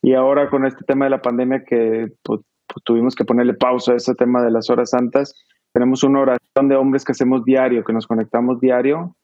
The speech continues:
por Zoom. Haz de cuenta que tenemos cada quien su oración personal, pero estamos conectados de una manera diaria como para interceder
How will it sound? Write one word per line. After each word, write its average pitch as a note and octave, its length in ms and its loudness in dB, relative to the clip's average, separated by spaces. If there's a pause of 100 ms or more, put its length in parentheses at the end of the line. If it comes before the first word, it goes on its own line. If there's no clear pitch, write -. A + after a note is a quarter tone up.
por A2+ 140 -2
Zoom. F3 360 0
Haz B2+ 100 -2
de B2+ 80 -2
cuenta B2+ 240 0
que B2+ 100 -2
tenemos B2 400 -2
cada C3 220 0
quien C3 160 -2
su C#3 100 -6
oración B2+ 300 0
personal, C#3 360 -2
pero B2+ 120 0
estamos C3 320 -2
conectados B2+ 760 0 (340)
de - 80 -2
una B2 140 2
manera A#2+ 340 2
diaria A#2+ 280 0
como A#2 200 -2
para A#2 140 0
interceder A#2 680 -2